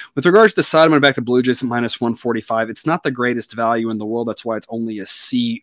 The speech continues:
grade. Sideline says it should be Blue Jays minus one forty. So if it it dips into the minus one thirties. I like the Blue Jays a little bit more. For the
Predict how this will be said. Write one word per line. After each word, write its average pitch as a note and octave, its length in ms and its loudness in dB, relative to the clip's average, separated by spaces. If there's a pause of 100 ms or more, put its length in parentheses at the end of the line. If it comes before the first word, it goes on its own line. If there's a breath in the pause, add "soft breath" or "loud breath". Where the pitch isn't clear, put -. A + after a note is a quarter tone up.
(120)
grade. A#2 600 -4
Sideline D3+ 340 -2
says C#3+ 120 -4
it - 20 -6
should - 80 -4
be A#2+ 80 -2
Blue A2+ 220 -6
Jays A2+ 180 -4
minus A2 320 -6
one G2+ 180 -8 (100)
forty. A2+ 380 -4 (560 loud breath)
So E3+ 200 2
if E3 120 2
it D#3+ 240 2 (440 soft breath)
it E3+ 920 -6
dips B3+ 340 0
into G3 340 2
the E3 100 4
minus D3+ 360 2
one C#3 180 2
thirties. D#3 520 0
I C3+ 40 0
like B2+ 180 0
the - 40 -12
Blue A#2+ 220 -2
Jays A#2 180 -2
a A2+ 60 -6
little A#2 160 -4
bit A2+ 140 -8
more. B2 500 4
For C3+ 80 -2
the A#2 120 -4